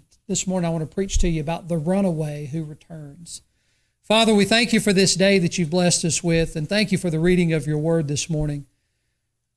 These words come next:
Father, I humbly ask that you would help with this service now. I know you've already met with us. You've already been meeting with hearts,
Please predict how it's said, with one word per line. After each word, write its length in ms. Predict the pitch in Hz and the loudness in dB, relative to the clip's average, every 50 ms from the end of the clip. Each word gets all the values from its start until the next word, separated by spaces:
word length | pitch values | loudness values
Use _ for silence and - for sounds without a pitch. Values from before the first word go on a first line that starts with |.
| _ _ | _ _
Father, 320 | - 190 190 185 185 190 | -2 0 2 2 2 2
I 100 | 196 196 | 4 4
humbly 400 | 180 202 220 220 202 196 180 180 | 4 4 4 4 4 4 2 0
ask 480 | 196 - 202 196 190 180 - - - - | 0 -2 0 0 0 0 0 -2 -4 -6
that 120 | 175 175 - | -8 -6 -2
you 140 | 180 175 175 | 0 0 0
would 100 | 170 165 | 0 0
help 440 | 165 202 214 208 185 175 - - _ _ _ | 0 0 0 0 0 -2 -4 -10 _ _ _
with 180 | 233 156 123 | -4 -4 -2
this 220 | - 180 170 - - | 0 0 0 0 0
service 480 | - 214 208 202 165 175 156 - - | 0 0 2 2 2 0 0 -2 -2
now. 200 | 185 185 196 202 | -2 0 0 0
I 20 | 185 | 2
know 80 | 180 | 2
you've 180 | 190 196 185 160 | 2 2 2 2
already 280 | 180 190 202 196 175 165 | 2 2 2 0 0 0
met 280 | 156 180 196 196 - | 0 0 0 -2 -2
with 220 | 196 185 180 175 196 | -2 -2 0 0 -2
us. 180 | 202 - - | -4 -4 -6
You've 100 | - 139 | -6 -4
already 200 | 165 175 190 180 | -4 -2 -2 0
been 180 | 165 170 160 160 | 0 0 0 2
meeting 320 | 175 196 202 202 185 170 | 2 2 2 2 2 2
with 220 | 165 165 160 160 - - - | 2 0 -2 -4 -8 -10 -4
hearts, 540 | - 202 208 202 196 - - - - - | -2 0 0 0 -2 -4 -8 -10 -10 -10